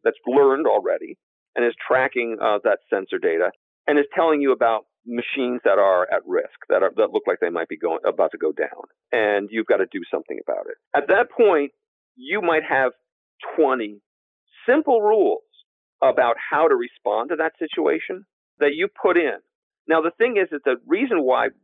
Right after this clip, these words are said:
putting in rules, what has been so hard,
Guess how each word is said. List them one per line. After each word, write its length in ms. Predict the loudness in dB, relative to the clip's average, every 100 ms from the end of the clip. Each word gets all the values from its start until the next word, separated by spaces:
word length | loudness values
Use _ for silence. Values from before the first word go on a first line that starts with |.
| _ _ 0
putting 260 | 2 2
in 120 | 0
rules, 640 | -2 2 4 6 4 0 -10 _ _ _
what 160 | 0 2
has 140 | 0 -4
been 100 | -10 -4
so 160 | -4 -4 -2
hard, 380 | 0 0 -6